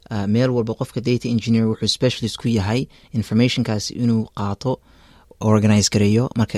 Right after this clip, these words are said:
waxay dhahaan processku waxaa la yiraahdaa extracting, transforming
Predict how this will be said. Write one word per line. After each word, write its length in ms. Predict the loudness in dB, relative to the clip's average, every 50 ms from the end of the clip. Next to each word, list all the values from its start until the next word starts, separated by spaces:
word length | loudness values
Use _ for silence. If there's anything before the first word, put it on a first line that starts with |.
| -4 -2
waxay 280 | -2 -2 0 0 0
dhahaan 420 | 0 0 0 2 2 0 0 -2 -4 -8 _ -20 -20 _ _ _ -6
processku 540 | -2 0 0 2 2 2 0 0 0 -2 -2 -2
waxaa 180 | -2 -2 -2 -2
la 60 | -2 -2
yiraahdaa 400 | -2 -2 -4 -4 -6 -6 -6 -8 -12 -16 _ _ _ _ -18
extracting, 680 | -10 -6 -6 -4 -2 0 0 0 0 -2 -2 -2 -2 -2 -4 -8 _ _ -8
transforming 760 | -4 -2 0 0 0 -2 -4 -2 0 0 2 2 0 0